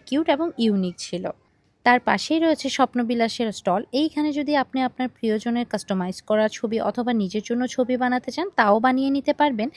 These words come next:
এটা ছাড়াও ঠাকুরের ছবি কিংবা কোনো ঘর সাজানোর নানা রকমের সামগ্রী কিন্তু এই স্টল থেকে আপনারা পেয়ে যাবেন। বর্তমান সময়ে এই চুড়ি কিংবা এই চুলের ফুলগুলো কিন্তু খুবই ট্রেন্ডে চলছে এবং প্রত্যেকটা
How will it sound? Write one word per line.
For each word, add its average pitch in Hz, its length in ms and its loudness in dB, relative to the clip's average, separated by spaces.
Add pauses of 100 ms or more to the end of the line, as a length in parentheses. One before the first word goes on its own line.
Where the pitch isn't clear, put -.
(340)
এটা 240 200 2
ছাড়াও 285 380 2
ঠাকুরের 254 420 2
ছবি 226 320 -2 (120)
কিংবা 220 260 0 (120)
কোনো 202 240 0
ঘর 214 240 2
সাজানোর 247 520 -2
নানা 185 200 -2
রকমের 254 420 -2
সামগ্রী 240 340 0
কিন্তু 269 260 -4
এই 247 180 2
স্টল 196 300 0
থেকে - 200 -6
আপনারা 247 400 0
পেয়ে 208 180 0
যাবেন। 175 320 -2 (520)
বর্তমান 220 560 4
সময়ে 294 400 2 (120)
এই 277 140 4 (120)
চুড়ি 269 260 2 (140)
কিংবা 254 300 4 (120)
এই 247 160 0
চুলের 240 340 2
ফুলগুলো 233 540 0
কিন্তু 262 200 0
খুবই - 340 -2 (120)
ট্রেন্ডে 196 380 0
চলছে 170 340 -4 (160)
এবং 190 140 2 (100)
প্রত্যেকটা 277 460 -2